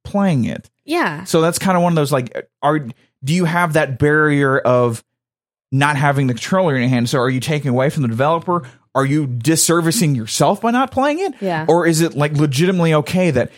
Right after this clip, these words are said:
Speaker 1: you know what, I don't have time, but what I can do is dinner's done. I'm exhausted. I don't wanna really focus too much on the game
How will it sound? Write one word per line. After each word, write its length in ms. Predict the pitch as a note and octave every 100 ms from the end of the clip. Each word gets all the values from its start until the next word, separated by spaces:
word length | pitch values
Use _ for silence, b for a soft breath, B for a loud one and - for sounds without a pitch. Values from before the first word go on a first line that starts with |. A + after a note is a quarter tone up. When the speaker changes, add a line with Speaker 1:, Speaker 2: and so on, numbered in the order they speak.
| B
Speaker 1:
you 100 | C3+
know 120 | D3 D#3
what, 200 | E3 -
I 140 | C#3
don't 160 | F3 E3
have 180 | D3+ -
time, 500 | - C#3 C#3+ D3 C#3+ _ _ -
but 200 | C3+ C3
what 140 | C3 D3
I 80 | D3+
can 160 | C#3+
do 300 | A#2 C3 C#3+
is 260 | A#2+ A2+ A#2
dinner's 600 | - A#2+ - D#3+ E3 C#3
done. 520 | D3+ C#3+ C#3 C3+ C3 b b b b -
I'm 180 | E3 F3
exhausted. 500 | C#3+ A#2 C3 C3 C3+
I 60 | C3
don't 160 | C#3+
wanna 200 | C#3+ C#3
really 320 | B2+ C3+ B2+ A#2
focus 600 | _ - C3+ C3 C3+ -
too 240 | - D3
much 320 | C3 C3 - -
on 180 | B2+ B2+
the 80 |
game 200 | A#2 B2